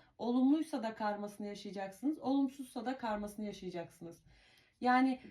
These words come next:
ne ekerseniz onu biçeceğiniz bir hafta. Bu hafta ekiyorsunuz,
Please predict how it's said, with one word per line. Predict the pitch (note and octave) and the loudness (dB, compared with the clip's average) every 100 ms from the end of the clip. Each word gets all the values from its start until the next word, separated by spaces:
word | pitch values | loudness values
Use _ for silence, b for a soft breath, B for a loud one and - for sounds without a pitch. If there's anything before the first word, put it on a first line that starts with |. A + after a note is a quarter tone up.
| B | B
ne | C4 D#4 F4+ | 4 6 4
ekerseniz | F4 E4+ E4 E4 E4 D4+ | 2 0 -2 -2 -2 2
onu | D4 C4+ | 4 4
biçeceğiniz | B3+ B3+ B3 B3+ C#4 B3+ | 0 0 2 4 4 4
bir | A#3+ G3+ | 0 -2
hafta. | G3+ F#3+ G3 G3+ | -4 -8 -10 -2
Bu | D4 D#4 | 2 2
hafta | D#4 - - | 0 -4 -4
ekiyorsunuz, | - B3+ - D#4+ D4 D4+ D#4+ | -2 -4 -2 -4 2 4 4